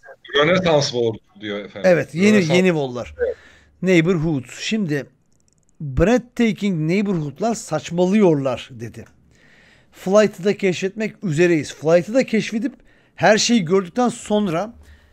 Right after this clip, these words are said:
Speaker 2: yapılması gereken bir şey var. Neighborhood. Ben hatta buraya not edeyim şunu.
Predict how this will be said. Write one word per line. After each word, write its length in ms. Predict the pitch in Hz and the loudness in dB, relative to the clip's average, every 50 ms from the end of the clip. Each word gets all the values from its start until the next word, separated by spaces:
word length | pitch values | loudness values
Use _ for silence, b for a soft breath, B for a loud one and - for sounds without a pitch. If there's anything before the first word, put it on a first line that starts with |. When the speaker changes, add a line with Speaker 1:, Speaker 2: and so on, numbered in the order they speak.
| b b | b b
Speaker 2:
yapılması 540 | - 160 160 - 208 214 208 208 196 - 233 | -10 -8 -6 -4 -4 -2 -2 -2 -2 -2 -2
gereken 480 | 196 214 202 202 190 - 202 208 214 208 - | -2 0 0 0 0 2 2 2 0 0 -4
bir 160 | 156 147 170 | -12 -10 -8
şey 260 | - - 214 190 165 | -2 2 2 4 4
var. 340 | 170 214 240 233 - - - _ _ _ - | 4 2 2 0 -4 -10 -20 _ _ _ -8
Neighborhood. 600 | 156 160 190 240 277 240 247 196 143 156 208 233 - - - - _ _ _ _ - - _ _ - - | -2 2 4 4 4 4 2 2 0 -2 -4 -6 -8 -12 -20 -20 _ _ _ _ -20 -20 _ _ -16 -14
Ben 80 | 170 | -12
hatta 300 | 143 151 - - 170 135 | -10 -10 -10 -8 -8 -8
buraya 180 | 123 147 143 117 | -8 -8 -12 -12
not 180 | 127 147 - 127 | -12 -14 -16 -16
edeyim 220 | 113 101 123 120 | -16 -16 -18 -18
şunu. 160 | - 101 104 | -18 -20 -20